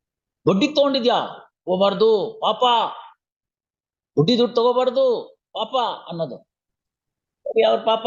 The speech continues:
ಏನೋ ಮಾಡೋದೆಲ್ಲ ಆಗಿ ಕೊನೆಗೆ, "ನೋಡು, ಎಷ್ಟ್ರೀ ದುಡ್ಡು? ಐದ್ ಸಾವಿರ ರೂಪಾಯಿ. ನೂರ್, ನೂರ್ ರೂಪಾಯಿ ತರ ಇನ್‌ಸ್ಟಾಲ್ಮೆಂಟ್ ಕೊಡ್ಸ್ಬಿಡ್ತೀನಿ, ಕಟ್ಬಿಡು" ಅಂತ.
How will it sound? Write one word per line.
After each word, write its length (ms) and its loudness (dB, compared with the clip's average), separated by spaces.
ಏನೋ 160 -4
ಮಾಡೋದೆಲ್ಲ 480 0
ಆಗಿ 240 -2
ಕೊನೆಗೆ, 640 -4
"ನೋಡು, 520 0
ಎಷ್ಟ್ರೀ 380 0
ದುಡ್ಡು? 380 -2
ಐದ್ 200 -2
ಸಾವಿರ 220 -4
ರೂಪಾಯಿ. 220 -2
ನೂರ್, 500 0
ನೂರ್ 280 0
ರೂಪಾಯಿ 320 0
ತರ 140 -4
ಇನ್‌ಸ್ಟಾಲ್ಮೆಂಟ್ 600 -4
ಕೊಡ್ಸ್ಬಿಡ್ತೀನಿ, 500 -4
ಕಟ್ಬಿಡು" 300 0
ಅಂತ. 160 -6